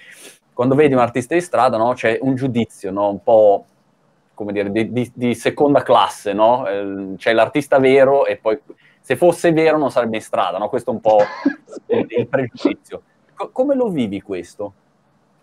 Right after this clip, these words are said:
Speaker 1: E peraltro, cioè, io ho visto, non so, il documentario di Petit, il funambolo meraviglioso, artista di strada per una vita, no? Ha performato in qualunque situazione.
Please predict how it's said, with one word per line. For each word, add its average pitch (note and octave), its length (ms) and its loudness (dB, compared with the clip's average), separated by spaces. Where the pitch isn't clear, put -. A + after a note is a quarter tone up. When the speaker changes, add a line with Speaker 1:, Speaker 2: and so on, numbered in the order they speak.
Speaker 1:
E A#2+ 120 -2
peraltro, C3 600 2
cioè, G#2+ 240 -2
io A#2 180 -2
ho A2+ 60 0
visto, A2 240 -4
non G#2 80 -6
so, A2+ 100 -2
il F#2+ 60 -2
documentario G#2 500 -2
di G#2 80 -8
Petit, B2+ 600 -4
il F2+ 200 -10
funambolo G#2 540 -2
meraviglioso, A2 840 0
artista - 460 -10
di G2 60 -4
strada F#2+ 260 0
per G2 140 -4
una F2+ 160 -2
vita, B2 320 0
no? F2+ 220 0
Ha E2+ 140 -2
performato F#2 720 -4
in F2 60 -8
qualunque F#2 320 -8
situazione. - 560 -12